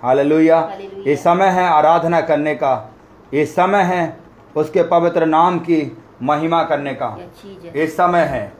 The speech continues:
Speaker 1: ओ, उसका धन्यवाद करने का, उसकी स्तुति करने का। तो हम जीवित परमेश्वर का धन्यवाद करेंगे, उसकी आराधना करेंगे और उसकी स्तुति करेंगे। आत्मा और सच्चाई से हम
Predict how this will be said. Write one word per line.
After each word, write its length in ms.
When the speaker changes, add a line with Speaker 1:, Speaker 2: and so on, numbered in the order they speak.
Speaker 1:
ओ, 180
उसका 400
धन्यवाद 540
करने 240
का, 140
उसकी 340
स्तुति 520
करने 240
का। 200
तो 140
हम 460
जीवित 320
परमेश्वर 500
का 140
धन्यवाद 540
करेंगे, 460
उसकी 320
आराधना 480
करेंगे 520
और 140
उसकी 300
स्तुति 320
करेंगे। 440
आत्मा 520
और 320
सच्चाई 520
से 160
हम 360